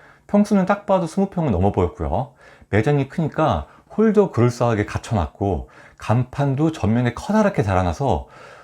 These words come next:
눈에 굉장히 잘 띄었습니다. 결정적으로 그 경쟁 카페가 입점한 자리가 지하철역에서 더 가깝고 잘 보이는 자리여서 고객을 많이 뺏길 수밖에 없겠다 싶었죠. 한편으론 그 상가 월세가 엄청나게 비쌀 텐데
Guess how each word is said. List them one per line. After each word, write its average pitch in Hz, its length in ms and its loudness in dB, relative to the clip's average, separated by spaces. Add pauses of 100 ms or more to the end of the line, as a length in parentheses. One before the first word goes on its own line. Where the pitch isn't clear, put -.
(160)
눈에 147 260 2
굉장히 175 420 0
잘 90 160 -2
띄었습니다. 90 640 -2 (240)
결정적으로 165 640 4
그 123 140 0
경쟁 107 380 -2
카페가 160 420 -4
입점한 107 380 0
자리가 85 480 0 (260)
지하철역에서 113 720 0
더 98 140 -4
가깝고 - 760 -4 (220)
잘 104 260 0
보이는 156 300 2
자리여서 85 580 -2 (240)
고객을 117 380 2
많이 87 220 2
뺏길 160 260 -4
수밖에 165 320 -4
없겠다 - 360 -4
싶었죠. 76 580 -4 (600)
한편으론 143 800 2
그 104 180 -2
상가 92 300 -4
월세가 117 400 0
엄청나게 160 440 0
비쌀 113 240 -4
텐데 87 440 -4